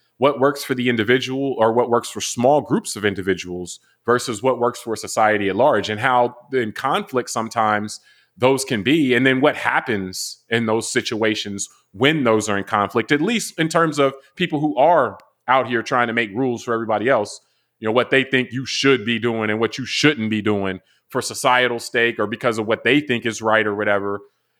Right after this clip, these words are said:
And, you know, it, it creates an interesting interplay, because if one in six say they wanna try it out, it's probably more than that. Because remember, everybody's human being. Everybody's been conditioned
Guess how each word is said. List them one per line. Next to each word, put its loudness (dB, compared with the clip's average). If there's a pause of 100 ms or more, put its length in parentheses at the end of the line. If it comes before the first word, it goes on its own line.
(120)
And, 2
you -6
know, 2
it, 0
it -8
creates -4
an -4
interesting -4
interplay, 0
because 2 (1040)
if -4
one 2
in -2
six -6
say 0
they 2
wanna 0
try 2
it 0
out, 2
it's -8
probably 0
more -2
than -2
that. -12
Because -2 (320)
remember, 2
everybody's 2
human -2
being. 0
Everybody's 2
been -4
conditioned -4